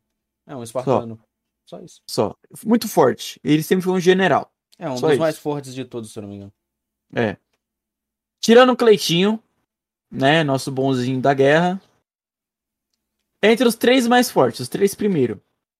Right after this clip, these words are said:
Speaker 1: Hum.
Speaker 2: Zeus, Poseidon e Hades. Quem ganharia numa briga?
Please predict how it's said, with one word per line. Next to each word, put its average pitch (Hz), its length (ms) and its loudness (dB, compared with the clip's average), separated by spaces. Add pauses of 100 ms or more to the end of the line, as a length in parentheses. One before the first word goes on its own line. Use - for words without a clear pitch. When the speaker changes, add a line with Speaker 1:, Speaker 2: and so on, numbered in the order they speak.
Speaker 1:
Hum. 123 40 -8
Speaker 2:
Zeus, 185 640 2
Poseidon 156 560 0
e 170 100 0
Hades. 117 400 -4
Quem 185 160 -6
ganharia 170 500 -4
numa 139 200 -4
briga? 117 420 -4